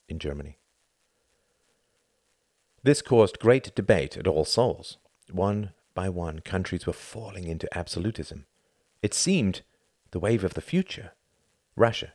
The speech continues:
communism, nineteen seventeen. Italy, fascism, nineteen twenty-two. And now, Germany, Nazism, nineteen thirty-three. Sentiment in Spain was surging back and forth between the fascists and the communists, and it looked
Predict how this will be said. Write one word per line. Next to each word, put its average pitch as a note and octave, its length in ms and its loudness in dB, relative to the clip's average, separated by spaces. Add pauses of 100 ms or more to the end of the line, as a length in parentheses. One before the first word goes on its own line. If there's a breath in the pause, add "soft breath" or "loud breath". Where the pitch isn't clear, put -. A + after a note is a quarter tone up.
communism, F#2+ 600 0
nineteen F#2 380 0
seventeen. E2+ 600 -2 (120)
Italy, E2 420 2
fascism, G2 600 -4 (100)
nineteen G2 380 2
twenty-two. F2 520 0 (220 loud breath)
And E2+ 180 -8
now, G#2+ 360 -8 (100)
Germany, A#2+ 460 4 (360)
Nazism, F2+ 560 -2
nineteen A2 360 -6
thirty-three. F2+ 600 -4 (1900)
Sentiment A#2+ 440 4
in F2+ 100 -2
Spain A2+ 440 4
was F2+ 140 2
surging F#2+ 300 6
back - 280 -4
and F#2+ 120 -6
forth E3 300 0
between F#2 260 0
the E2+ 60 0
fascists - 540 -4
and F#2 120 0
the - 60 2
communists, D2 520 -6
and F2+ 100 0
it F#2 100 -2
looked C#3+ 260 2